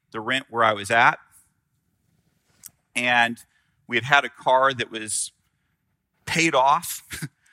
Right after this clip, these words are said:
<laughs> but kept breaking down on me. And so we bought that car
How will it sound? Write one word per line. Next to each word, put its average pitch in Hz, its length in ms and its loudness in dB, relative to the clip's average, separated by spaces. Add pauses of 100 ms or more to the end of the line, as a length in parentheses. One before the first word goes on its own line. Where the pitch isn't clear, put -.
<laughs> - 400 -20
but 120 220 0
kept 117 280 -2
breaking 131 380 -4
down 117 260 0
on 139 200 0
me. 160 180 -10 (880)
And 123 120 -10
so - 180 -4
we 127 120 -8
bought 127 320 4 (240)
that 127 320 2 (140)
car 110 400 0